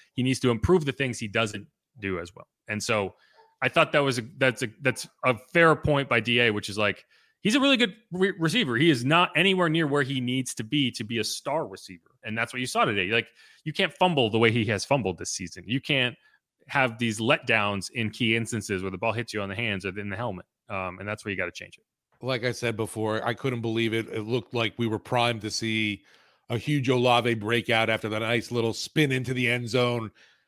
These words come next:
Speaker 2: Everyone was all excited to open the game and then nothing but pain afterwards.
Speaker 1: Yeah, so five oh four Co and, and David Weil both kinda asked the same question. It says, "Is the restructure a clear sign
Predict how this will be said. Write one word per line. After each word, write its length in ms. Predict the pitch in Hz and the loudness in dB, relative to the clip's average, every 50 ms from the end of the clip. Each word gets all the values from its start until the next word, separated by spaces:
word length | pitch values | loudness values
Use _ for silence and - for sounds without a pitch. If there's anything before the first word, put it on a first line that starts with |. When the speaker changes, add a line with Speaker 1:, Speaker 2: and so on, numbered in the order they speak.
| _ - | _ -2
Speaker 2:
Everyone 300 | 135 139 143 139 135 131 | 0 2 4 4 4 2
was 140 | 131 120 123 | 2 2 4
all 180 | 135 127 127 | 4 4 4
excited 540 | 120 - - - 139 127 127 123 123 95 - | 2 0 0 0 2 2 4 2 0 0 -2
to 120 | 139 147 - - _ | -4 -4 -4 0 _
open 400 | - 233 254 262 - - 214 208 | 6 6 6 6 4 4 2 4
the 80 | 202 185 | 4 2
game 400 | 160 156 165 160 160 160 160 151 | 2 4 4 4 4 2 2 2
and 160 | 147 143 139 | 0 0 2
then 240 | 143 143 139 135 135 | 2 2 2 2 0
nothing 380 | 139 135 131 - 139 131 127 | 0 0 0 0 -2 -4 -2
but 160 | 123 120 - - | -4 -6 -6 -2
pain 320 | 127 135 127 117 113 104 | -2 0 0 0 0 2
afterwards. 640 | 101 101 - - 104 101 101 101 95 92 - - - _ _ _ _ _ _ _ - | 0 0 0 -2 -4 -2 -2 -2 -2 -4 -6 -10 -18 _ _ _ _ _ _ _ 2
Speaker 1:
Yeah, 160 | 170 139 131 | 4 4 4
so 160 | - 143 127 | 4 2 2
five 260 | - - 185 190 185 | 4 6 6 6 6
oh 80 | 180 160 | 6 2
four 240 | - - 156 151 147 | 2 4 2 2 4
Co 300 | - 147 143 135 127 123 | 4 6 6 6 6 4
and, 160 | 120 117 120 | 2 2 0
and 160 | 117 117 113 | -2 0 2
David 220 | 120 123 120 117 117 | 2 2 2 2 4
Weil 400 | 113 110 113 110 110 107 104 101 | 4 6 6 6 6 6 4 4
both 200 | 107 107 104 - | 4 2 2 2
kinda 160 | 117 110 104 | 2 2 4
asked 140 | 107 110 113 | 2 0 -2
the 60 | 101 | -2
same 200 | - 110 107 101 | 0 0 0 0
question. 380 | - - 110 104 - - 110 | 0 0 0 0 0 -2 -4
It 60 | 104 95 | -4 -2
says, 180 | - 113 107 | -4 -6 -2
"Is 160 | - 147 135 | -2 -2 0
the 80 | 131 151 | 2 2
restructure 640 | 139 151 190 202 - - - 175 156 151 - 160 143 | 2 4 2 2 0 0 2 2 2 2 2 2 2
a 60 | 131 | 0
clear 380 | - - 147 139 139 135 131 135 | 0 0 2 2 2 2 0 -2
sign 580 | - - - 151 135 131 131 131 131 127 127 123 | -6 -4 0 2 4 4 4 4 4 2 0 -2